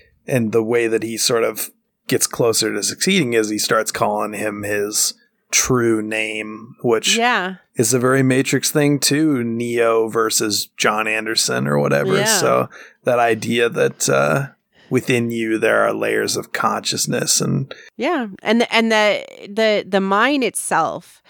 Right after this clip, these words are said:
Speaker 2: has deep layers that you go down into
Speaker 1: Yes.
Speaker 2: to search and find yourself,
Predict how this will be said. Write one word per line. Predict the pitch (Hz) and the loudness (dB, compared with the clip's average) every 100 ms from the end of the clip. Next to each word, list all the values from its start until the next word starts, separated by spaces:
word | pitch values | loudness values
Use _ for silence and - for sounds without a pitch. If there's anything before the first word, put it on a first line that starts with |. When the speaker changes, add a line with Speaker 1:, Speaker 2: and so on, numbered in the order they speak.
| _ | _
Speaker 2:
has | _ - 196 190 185 - - _ _ 165 | _ 0 2 2 -2 -8 -16 _ _ -10
deep | 190 220 - - | -4 -4 -4 -6
layers | 185 196 190 151 113 151 - | 2 4 4 2 0 -6 -4
that | 139 | -4
you | 113 170 - 165 - | -2 -4 -4 -10 -6
go | 160 175 175 | -2 0 -2
down | 170 139 151 165 160 156 | -2 -2 0 0 -2 -4
into | - 107 113 | -4 -2 0
Speaker 1:
Yes. | 110 110 110 104 151 143 | 2 2 2 0 0 -4
Speaker 2:
to | - - 170 165 165 156 - - _ - | -6 -2 0 0 0 -4 -10 -20 _ -20
search | 151 - 214 233 - - - - | -12 -4 0 0 -2 -8 -8 -6
and | 156 143 | -6 -6
find | - 165 185 180 | -2 2 2 2
yourself, | 165 143 - 160 - - - | 0 -2 2 2 0 -10 -20